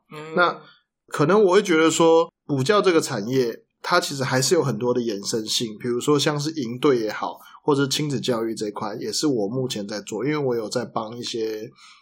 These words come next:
Speaker 2: 一些团体他们在规划一些营队的课程或者亲子教育的一些活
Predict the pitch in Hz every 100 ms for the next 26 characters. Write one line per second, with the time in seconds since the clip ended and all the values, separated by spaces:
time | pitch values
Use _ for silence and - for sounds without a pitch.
0 | _ - 123 131 127 110 107 110 113 113
1 | 107 117 113 117 107 113 107 98 110 -
2 | 113 101 127 110 110 123 110 - 107 131
3 | 127 123 107 117 113 - 110 107 104 98
4 | 107 101 82